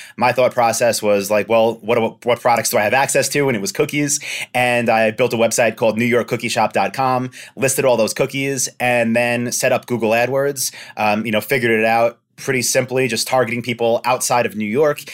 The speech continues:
saying, like, that searched for, like, cookies or anything, saying, "Oh, do you miss New York bakeries?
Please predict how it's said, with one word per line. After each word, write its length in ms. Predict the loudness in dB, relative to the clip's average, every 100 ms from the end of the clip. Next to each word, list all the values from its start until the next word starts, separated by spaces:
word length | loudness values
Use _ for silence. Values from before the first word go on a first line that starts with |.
| -12
saying, 400 | -6 -2 0 0
like, 160 | 0 0
that 120 | -2
searched 300 | 0 -2 -2
for, 200 | -2 0
like, 160 | 0 -2
cookies 340 | -4 -4 -4
or 20 | -4
anything, 340 | -2 -2 -2
saying, 260 | -2 -2 2
"Oh, 140 | 2
do 100 | 2
you 80 | 0
miss 340 | 0 0 0
New 100 | -2
York 200 | 0 0
bakeries? 540 | 0 0 0 -2 -2